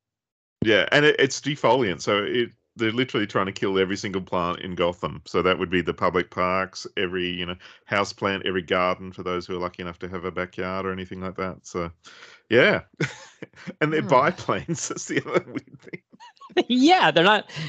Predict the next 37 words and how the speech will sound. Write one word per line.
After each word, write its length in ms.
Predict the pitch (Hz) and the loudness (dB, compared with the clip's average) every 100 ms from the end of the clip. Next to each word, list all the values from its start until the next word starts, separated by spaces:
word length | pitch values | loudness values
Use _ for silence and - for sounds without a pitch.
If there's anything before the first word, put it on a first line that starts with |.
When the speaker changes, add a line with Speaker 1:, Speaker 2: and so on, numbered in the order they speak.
| 131 | 4
Speaker 2:
Yeah, 140 | 202 | 6
they're 140 | 139 143 | 6 6
just, 260 | 139 - | 4 2
they, 120 | 175 | -2
they're 180 | 147 156 | 2 2
tiny 340 | - 156 190 196 | 2 -2 -2 -2
little 200 | 196 190 | -4 -4
planes 320 | 190 196 185 | -4 -6 -4
like 180 | 170 131 | -6 -4
you 80 | 185 | -6
would 80 | |
have 100 | 175 | -6
seen, 300 | - 180 185 | -8 -8 -6
like, 220 | 160 139 - _ _ _ - | -6 -6 -8 _ _ _ -18
twenty 320 | - 180 185 | -8 -6 -6
or 60 | 139 | -8
thirty 420 | - 175 180 147 | -8 -8 -6 -8
or, 80 | 113 | -10
no, 240 | 160 101 135 127 | -16 -12 -10 -6
more 200 | 139 156 | -6 -4
than 100 | 127 | -4
that, 180 | 185 123 | -6 -6
like, 180 | 123 | -12
forty 360 | - - 170 170 | -12 -10 -8 -6
years, 240 | 143 147 - | -6 -8 -10
fifty 220 | 180 165 | -12 -10
years 120 | 160 | -12
before 320 | 151 - 170 190 | -14 -10 -10 -6
this. 340 | 233 - - _ _ _ _ _ - | -8 -10 -18 _ _ _ _ _ -12
<laughs> 60 | - _ | -12 _
Speaker 1:
Yeah. 340 | - 95 90 80 _ _ _ _ _ - | -6 -4 -4 -8 _ _ _ _ _ -18
Speaker 2:
Crazy, 460 | 262 294 311 208 95 | -8 -4 -4 -2 -2
Speaker 1:
Um, 80 | 90 | 0
Speaker 2:
but 180 | 139 - _ _ - | 0 -2 _ _ -4
it 100 | 156 | 0
doesn't 200 | 202 208 | 2 0
work, 300 | 220 226 - | -6 -6 -10